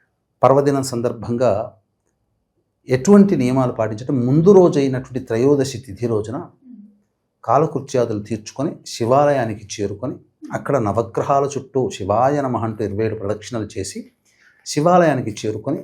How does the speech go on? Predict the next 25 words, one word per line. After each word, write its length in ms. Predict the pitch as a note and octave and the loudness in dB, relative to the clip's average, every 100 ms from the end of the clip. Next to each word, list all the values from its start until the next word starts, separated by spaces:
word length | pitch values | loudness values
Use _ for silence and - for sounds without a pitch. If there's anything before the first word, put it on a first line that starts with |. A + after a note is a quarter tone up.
| - | -6
ముందుగా 300 | A#2 A2+ A2 | -4 0 0
గణపతికి 520 | G#2+ G#2+ G2+ G#2 G#2 | 0 -2 -4 -6 -6
నమస్కారం, 640 | G#2+ G#2 - G#2+ G#2+ B2+ - _ _ - - _ _ _ _ - | -6 -8 -6 -4 -4 -4 -10 _ _ -20 -20 _ _ _ _ -2
కుమారస్వామికి 680 | A#2 A#2 A2+ - G#2+ G#2+ | 2 2 2 -4 -6 -4
నమస్కారం, 540 | G2+ G2+ - G2+ A2 G#2 _ _ - | -4 -6 -2 -2 -2 -6 _ _ 0
అవకాశం 480 | B2+ C3 B2 C3 B2 | 0 2 0 0 -2
ఈ 80 | |
రెండు 460 | G#2 A2+ A#2+ B2+ B2+ | 0 0 0 0 -2
దేవాలయాలు 580 | G#2 A2 A2 A2 G#2+ G2 | 0 2 4 2 0 -2
ఉంటే, 280 | G2 G2+ - _ B3+ - - _ _ _ - | -6 -10 -18 _ -20 -20 -20 _ _ _ -6
లేకపోతే 360 | B2 C#3 D3 E3+ | -2 0 0 0
నేరుగా 380 | B2 B2 C3 | 0 0 0
ఈశ్వరుని 480 | C3 A2 - B2 A#2+ | 0 0 -4 -6 -4
దర్శనం 360 | G#2+ A2 A#2 A2 G#2+ | -4 -6 -8 -8 -10
చేసుకొని, 300 | - B2+ C3+ - - | -10 -8 -10 -10 -8
అమ్మవారిని 460 | A2 A#2 A2 G#2+ | -2 2 2 2
దర్శనం 260 | G2+ - A#2 | -6 -6 -10
చేసుకొని, 500 | A2 G#2+ - B2+ C#3+ - _ _ _ D3 | -10 -12 -12 -10 -10 -16 _ _ _ -4
ఈశ్వరుని 380 | D#3+ - D#3 | -2 0 2
దగ్గర 240 | B2 A2+ A2+ | 4 2 0
అంజలి 460 | - A#2 B2+ B2 - | 0 2 2 2 -2
ఘటించి, 360 | G#2 A2+ G#2 G2+ | -8 -8 -6 -4
ఇలా, 260 | G2+ G2+ - - | -2 -4 -6 -4
"ఓ 100 | A2 | 0
పరమేశ్వర, 580 | G2 G#2+ A#2 - G#2+ | 0 0 -6 -6 -4